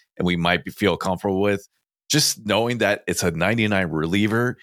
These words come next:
And when we see ninety-fives, ninety-seven relievers, even go back to Britain being ninety-two, ninety-three, being how dominant those cards were, like, what, how do you make a reliever even better? How you make a reliever a ninety-nine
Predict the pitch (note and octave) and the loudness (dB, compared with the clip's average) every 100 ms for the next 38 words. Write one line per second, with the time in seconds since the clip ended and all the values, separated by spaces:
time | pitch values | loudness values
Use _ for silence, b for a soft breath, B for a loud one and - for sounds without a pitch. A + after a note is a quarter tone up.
0 | b - F#2+ F#2 G2 G#2+ F#2+ - C3 C#3+ | b -2 0 2 2 2 0 0 2 2
1 | C#3+ A2+ A#2 A#2 - - F2 F2+ G#2 F#2 | 2 2 2 0 -2 -2 0 2 0 0
2 | - G#2 G2+ F#2 - F2+ F2+ G#2+ G2+ G#2 | -2 0 0 0 2 2 2 -2 0 0
3 | G2+ A2 G#2 G2 A#2+ C3+ B2+ G2 _ - | 2 2 0 0 0 2 2 -2 _ -10
4 | - A2+ G2 G2+ - - - F2+ G#2+ A2 | -2 0 2 0 -2 -6 -2 0 0 0
5 | G2 F2 E2 F#2 F2+ F2+ - G2+ F#2+ F2 | 0 2 2 0 0 -2 0 0 2 2
6 | F2 E2+ - E2+ F2 G#2+ A#2 b b _ | 0 -2 -4 0 2 2 -2 b b _
7 | _ A2+ G2+ F2+ - G2 F#2 E2 F#2 G2 | _ 0 2 2 0 0 0 0 0 0
8 | - F#2 F#2+ - G2 A2 - G#2+ A2 C3 | 0 0 -2 -2 0 0 -2 -2 0 0
9 | - b - A#2 - C#3 G3 - B3+ G3 | -6 b -6 -6 -2 0 0 -2 0 0
10 | F#3 G3+ G#3 D#3 D#3 D#3 C3+ A#2+ C3 C3+ | 0 0 0 2 2 2 0 0 2 2
11 | B2 A#2+ A2+ G2 F#2 G#2 - - E3+ G#3 | 0 0 2 2 2 2 0 0 2 0
12 | D3 C3 D#3 C#3+ G#2+ G2+ A2+ G#2+ F#2+ G2+ | 0 0 0 0 0 2 2 2 2 2
13 | F#2+ F#2+ F#2 F#2 E2+ | 2 2 2 2 0